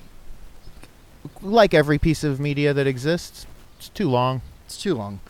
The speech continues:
Speaker 2: Honestly, when it, when it's like, what, two hours and forty minutes?
Speaker 1: I, I feel like it's longer than
Speaker 2: Maybe
Speaker 1: that.
Speaker 2: in person it's longer, but on Disney Plus it's like two hours, forty minutes, which I, I was honestly like, "You know what? That's better than I expected." Like, it's sub, sub three hours for a, for a,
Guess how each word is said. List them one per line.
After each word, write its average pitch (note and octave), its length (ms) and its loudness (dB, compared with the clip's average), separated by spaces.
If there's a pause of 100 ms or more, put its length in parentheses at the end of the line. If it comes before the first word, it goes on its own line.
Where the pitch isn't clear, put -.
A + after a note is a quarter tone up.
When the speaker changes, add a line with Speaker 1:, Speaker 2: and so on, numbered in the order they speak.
(240)
Speaker 2:
Honestly, A#3 380 4
when D3+ 220 -2
it, E3 120 -6
when D3+ 140 -2
it's D3 180 -2
like, E3+ 140 0
what, B2+ 160 2
two D#3 160 0
hours C#3+ 160 2
and B2+ 100 -6
forty C#3 160 -2
minutes? B2 360 -6 (580)
Speaker 1:
I, - 120 -14 (640)
I B2 80 -4
feel F3 200 2
like D#3+ 120 2
it's B2 120 -4
longer A2 260 0
than G2 80 -2
Speaker 2:
Maybe E3+ 140 4
Speaker 1:
that. E3+ 80 2
Speaker 2:
in - 40 0
person C3 260 0
it's G2+ 80 -10
longer, G2 300 -10
but C3+ 100 -2
on C#3+ 120 0
Disney C3 240 -2
Plus A2+ 240 -2
it's G#2+ 140 -10
like G2+ 140 -8
two A#2+ 100 -6
hours, G#2 160 -8
forty G2+ 180 -10
minutes, F#2 300 -16 (240)
which D#3 140 -6
I, D#3+ 220 0
I C#3+ 60 4
was D3+ 140 4
honestly D3 260 0
like, A#2+ 180 -2
"You C3 60 -4
know B2+ 100 -2
what? C3 160 0
That's B2 220 -2 (540)
better C#3+ 180 4
than C3 100 -2
I A#2+ 80 -2
expected." G2 460 -10 (600)
Like, C3+ 200 0
it's C#3 100 -6
sub, D3 320 2
sub D3+ 280 2
three D3 180 0
hours C3+ 320 2
for B2 240 0
a, A2 40 -6
for A#2 180 -4
a, G#2+ 80 -4